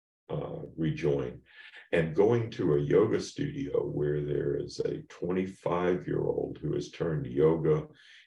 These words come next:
into standing aerobics. You know, we're gonna hold the warrior pose for fifteen minutes.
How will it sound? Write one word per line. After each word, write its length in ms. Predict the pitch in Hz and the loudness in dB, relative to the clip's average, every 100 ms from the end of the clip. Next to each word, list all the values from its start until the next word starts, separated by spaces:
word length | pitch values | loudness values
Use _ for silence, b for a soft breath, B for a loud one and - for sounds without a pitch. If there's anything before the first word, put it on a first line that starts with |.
| _ 80 | _ -2
into 720 | 71 69 65 - 71 67 64 - _ | -2 -2 -6 -6 -4 -4 -6 -16 _
standing 880 | - - 82 82 90 90 87 78 71 - - | -16 -2 2 4 2 0 0 0 -4 -6 -2
aerobics. 1000 | 67 67 73 73 71 71 - - - - 71 | -2 0 4 4 4 -4 -12 -16 -20 -14 -8
You 80 | 62 | -6
know, 80 | - | -2
we're 160 | 76 | -2
gonna 220 | 73 69 - | 0 -2 -2
hold 300 | 73 76 71 | 2 2 2
the 60 | 69 | -2
warrior 440 | 73 73 71 71 - | 2 2 2 -2 -2
pose 400 | 71 67 64 64 | 0 0 -2 -8
for 180 | - - - _ - | -12 -14 -16 _ -4
fifteen 680 | 95 - - 147 - - | -2 -2 -6 -6 -4 -6
minutes. 480 | 52 - - - - | -8 -8 -12 -16 -20